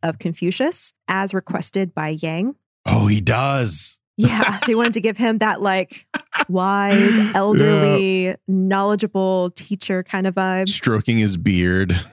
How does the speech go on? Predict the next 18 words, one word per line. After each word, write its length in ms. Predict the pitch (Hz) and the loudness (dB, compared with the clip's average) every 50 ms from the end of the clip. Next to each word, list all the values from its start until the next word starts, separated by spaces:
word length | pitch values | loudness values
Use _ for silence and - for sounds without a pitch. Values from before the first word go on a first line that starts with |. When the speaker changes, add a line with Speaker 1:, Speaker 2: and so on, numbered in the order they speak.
| - - | -4 0
Speaker 2:
<laughs> 120 | - 240 - - - - 277 - _ - 302 - _ _ _ _ _ - | 0 0 0 0 0 -4 -4 -2 _ -6 -6 -6 _ _ _ _ _ -4
Speaker 1:
Yep. 320 | 247 233 208 196 196 - - | -2 0 0 0 0 -2 -2
Speaker 2:
It's 200 | - - - - | -2 -2 -2 -4
hilarious. 760 | - 180 - - - - - - - - - - - - - _ _ _ _ - - | -4 -4 -2 0 0 0 0 0 0 0 0 0 -2 -6 -12 _ _ _ _ -2 -2
Speaker 1:
<laughs> 40 | 359 349 - 440 - - - - _ _ _ - - - - - - - - - - - | 0 0 0 -4 -4 -4 -8 -8 _ _ _ -20 -18 -18 -18 -18 -20 -20 -20 -20 -16 -10
Um, 260 | - 240 254 247 240 | -6 -4 -2 -2 0
but 120 | 233 285 - | 0 -2 0
already, 520 | - - 311 330 247 269 269 262 240 220 | 0 0 0 0 0 0 -2 0 0 -2
I 60 | 190 | -2
mean, 180 | 196 196 196 190 | -2 -2 -2 -2
last 280 | 220 233 262 285 - 302 | -2 -2 -2 -2 -2 -4
episode 320 | 277 - 254 - 233 190 | -4 -4 -4 -4 -2 -2
we 60 | 202 | -4
talked 300 | - - 214 202 196 - | -4 -4 -4 -4 -4 -6
about 300 | 202 - 180 180 - - | -6 -4 -4 -4 -4 -4
how 140 | - 196 180 | -4 -6 -6
poor 340 | - - - 233 240 254 247 | -6 -6 -6 -4 -2 -2 -2
Zuko 580 | 196 - 175 160 - - - - - 190 180 | -2 -2 -4 -4 -6 -8 -10 -8 -10 -12 -12